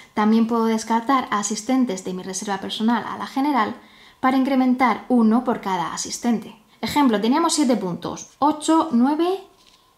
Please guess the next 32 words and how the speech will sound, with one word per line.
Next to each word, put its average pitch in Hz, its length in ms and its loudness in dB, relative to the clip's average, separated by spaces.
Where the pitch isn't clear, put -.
diez 285 260 2
puntos. - 640 -6
Y 294 100 2
una 330 160 2
vez 320 140 2
determinado 277 760 2
nuestros 262 480 0
puntos 320 580 -2
de 202 100 -4
combate, 214 640 0
haremos 311 720 4
combates. - 760 -8
Podemos 349 320 6
hacer 302 240 4
varios 190 360 2
combates, 185 440 -6
pero 254 240 4
nunca 302 460 4
el 240 160 8
mismo 233 760 6
combate 208 840 0
dos 175 320 -8
veces. - 420 -2
Es 254 120 4
decir, 247 420 2
esta 226 300 0
línea 240 280 6
la 170 100 -4
podemos 190 320 -6
hacer 240 180 0
una 277 140 2
vez, 247 220 2